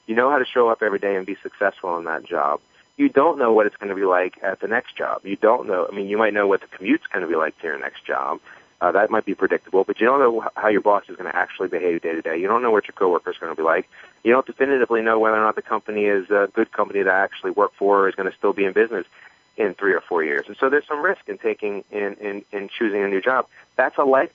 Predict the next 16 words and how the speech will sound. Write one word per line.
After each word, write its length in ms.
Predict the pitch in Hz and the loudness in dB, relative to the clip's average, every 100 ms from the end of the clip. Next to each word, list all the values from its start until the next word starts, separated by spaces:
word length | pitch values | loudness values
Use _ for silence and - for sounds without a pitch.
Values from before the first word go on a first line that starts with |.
| 123 | -10
decision. 320 | - 73 76 | -6 -8 -6
Almost 280 | 107 123 123 | -4 -2 0
everyone 320 | 127 135 120 | 2 2 2
makes 200 | 110 - | 0 -2
a 80 | 98 - | -6 0
pro 220 | 123 120 | 4 4
and 100 | 117 | 2
con 380 | - 110 117 113 - _ _ 101 | 0 2 2 0 -10 _ _ 2
list 340 | 123 123 - | 4 4 0
when 120 | 101 98 | -6 -4
they're 180 | 95 113 | -4 -6
thinking 220 | - 107 | -6 -4
about 320 | 95 92 82 | 0 0 0
those 200 | 98 98 | 0 0
kind 180 | - | 0
of 60 | 98 | -2